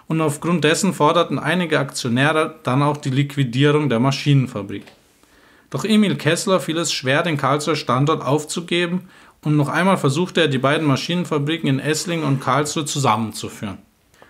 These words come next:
Doch auch dieser Rettungsplan scheiterte schließlich, da man sich nicht auf die Übernahmesumme einigen konnte. Am dreißigsten Oktober achtzehnhunderteinundfünfzig beschlossen die Karlsruher Aktionäre einstimmig die Liquidation des Unternehmens.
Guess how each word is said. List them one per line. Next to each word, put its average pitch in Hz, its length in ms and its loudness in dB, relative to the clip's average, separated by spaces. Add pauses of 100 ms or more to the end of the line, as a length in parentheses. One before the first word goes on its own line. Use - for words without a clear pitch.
(140)
Doch 175 140 4
auch 170 100 4
dieser 180 380 2
Rettungsplan 165 520 0
scheiterte 147 520 0
schließlich, 156 640 -4
da 156 160 2
man 185 160 2
sich 143 200 -2
nicht 185 220 -2
auf 151 160 -2
die - 100 -10
Übernahmesumme 143 920 2
einigen 117 440 0
konnte. 98 320 -10 (880)
Am 135 120 0
dreißigsten 180 520 0
Oktober 135 560 2
achtzehnhunderteinundfünfzig 160 1300 -2
beschlossen 170 460 0
die 139 80 0
Karlsruher 147 420 0
Aktionäre 131 680 0
einstimmig 156 640 0
die 131 120 -4
Liquidation 135 760 -2
des 135 140 -2
Unternehmens. 135 720 0